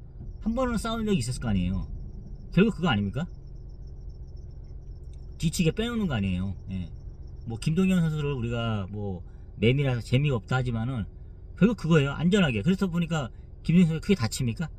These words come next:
안 다치잖아요. 예. 지루하게 이렇게 해서 물고 늘어지잖아요. 그렇게 매미처럼. 예. 힘 다 빼놓잖아요. 그렇게. 그것도 하나의 전법이에요. 그러니까 세계 류-, 랭킹 육 위까지 가본 적도 있는 거잖아요, 지금. 예.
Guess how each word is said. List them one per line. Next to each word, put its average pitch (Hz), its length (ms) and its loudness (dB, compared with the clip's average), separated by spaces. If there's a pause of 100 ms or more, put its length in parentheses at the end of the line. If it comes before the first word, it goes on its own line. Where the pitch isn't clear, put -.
(160)
안 127 140 2
다치잖아요. 127 680 4 (1000)
예. 123 160 0 (540)
지루하게 185 640 6
이렇게 147 180 0
해서 139 120 -2
물고 127 340 -4
늘어지잖아요. 104 520 0
그렇게 92 440 -2 (240)
매미처럼. 107 600 2
예. 92 200 -2 (400)
힘 185 160 4
다 123 140 -4
빼놓잖아요. 127 480 2
그렇게. 92 360 -6 (540)
그것도 185 240 -2
하나의 214 160 2
전법이에요. 139 640 0 (400)
그러니까 269 220 2
세계 240 200 4
류-, 147 160 2
랭킹 147 360 2
육 135 80 0
위까지 175 260 4
가본 143 260 2
적도 135 180 -4
있는 127 160 0
거잖아요, 107 300 -2
지금. 87 340 -6 (360)
예. 95 120 0